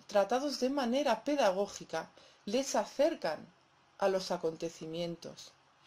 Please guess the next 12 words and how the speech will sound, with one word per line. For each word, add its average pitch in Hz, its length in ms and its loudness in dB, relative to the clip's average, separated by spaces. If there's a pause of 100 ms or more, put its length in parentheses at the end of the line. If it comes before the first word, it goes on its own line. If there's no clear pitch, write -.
(260)
Información 233 760 0
además 320 440 2
que 226 120 0
van 269 180 0
a 302 80 4
recibir 254 640 -2
de 233 180 0
esta 302 260 -2
manera 247 340 4
de 226 80 -2
forma 285 460 0
responsable, 208 1160 -2